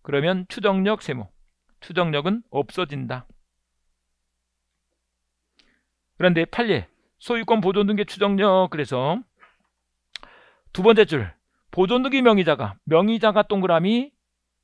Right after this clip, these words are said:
양수 동그라미, 주장 동그라미, 전 소유자 동그라미, 부인 동그라미. 그러면 추정력 세모. 그때는 명의자 측에서 명의자 동그라미, 입증 동그라미.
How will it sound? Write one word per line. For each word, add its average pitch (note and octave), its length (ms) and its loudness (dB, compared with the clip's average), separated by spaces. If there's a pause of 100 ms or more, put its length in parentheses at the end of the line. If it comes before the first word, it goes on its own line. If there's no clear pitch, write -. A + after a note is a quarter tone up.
(240)
양수 G#3 560 2
동그라미, G3 400 -2
주장 E3+ 300 -4
동그라미, A2 400 -8 (1080)
전 G#3 300 0
소유자 G3+ 320 0
동그라미, F#3+ 460 0
부인 A3 320 -4
동그라미. A#2+ 420 -4 (1400)
그러면 D3+ 400 -4
추정력 F3+ 440 -2
세모. B2 300 -8 (1120)
그때는 E3+ 480 -2
명의자 F3+ 600 2
측에서 D#3+ 480 -4
명의자 E3 420 -4
동그라미, D#3+ 520 -2
입증 E3 400 -10
동그라미. A2+ 480 -8